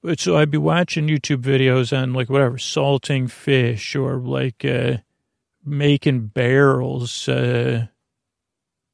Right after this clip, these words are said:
they say bung, like, uh, "What's a bung?" or whatever.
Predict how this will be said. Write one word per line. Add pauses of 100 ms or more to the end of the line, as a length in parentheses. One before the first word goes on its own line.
(480)
they
say
bung,
like,
uh,
"What's
a
bung?"
or
whatever.